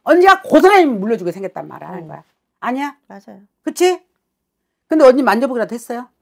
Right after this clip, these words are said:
Speaker 1: 만져봤지?
Speaker 2: 만져보지 못했죠.
Speaker 1: 처음에
Speaker 2: 그냥
Speaker 1: 건넬 때.
Speaker 2: 통장으로 들어와서 그냥
Speaker 1: 아니, 어쨌든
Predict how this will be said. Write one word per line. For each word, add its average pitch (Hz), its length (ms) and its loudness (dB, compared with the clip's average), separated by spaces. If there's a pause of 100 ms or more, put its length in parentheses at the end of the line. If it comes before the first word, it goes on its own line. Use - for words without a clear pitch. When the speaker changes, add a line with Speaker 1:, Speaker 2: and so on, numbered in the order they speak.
(500)
Speaker 1:
만져봤지? 302 520 2
Speaker 2:
만져보지 - 20 -
못했죠. 175 440 -12 (320)
Speaker 1:
처음에 403 180 0
Speaker 2:
그냥 330 140 4
Speaker 1:
건넬 247 260 0
때. - 100 -8
Speaker 2:
통장으로 349 380 -2
들어와서 247 380 -6
그냥 214 160 -6
Speaker 1:
아니, 208 100 -4
어쨌든 359 200 2